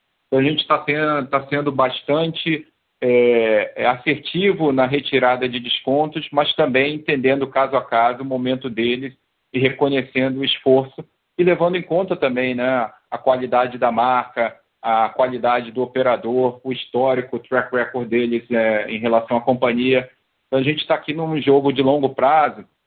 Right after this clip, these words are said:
e o que a gente acredita é que a gente precisa ter as melhores marcas com os melhores operadores.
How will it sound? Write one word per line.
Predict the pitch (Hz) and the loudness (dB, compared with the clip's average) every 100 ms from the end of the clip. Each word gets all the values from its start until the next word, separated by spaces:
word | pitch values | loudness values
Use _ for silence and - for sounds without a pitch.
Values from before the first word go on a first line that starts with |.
| _ _ | _ _
e | 123 | -12
o | |
que | 120 | -6
a | 127 | -4
gente | 135 135 | -4 -2
acredita | 143 151 127 117 135 | -2 0 -2 -2 -2
é | |
que | 139 | -2
a | 139 | -2
gente | 139 | -2
precisa | - 135 139 | -4 -2 -2
ter | 131 135 - | -2 -2 -2
as | 131 127 127 | 0 0 0
melhores | 127 123 131 160 165 | -2 0 2 2 0
marcas | 135 131 147 - 147 - | -2 0 -2 -4 -8 -8
com | 143 | -10
os | 131 | -8
melhores | 131 131 135 143 139 | -4 2 2 2 -2
operadores. | - 143 143 113 104 90 | 0 2 2 0 -4 -6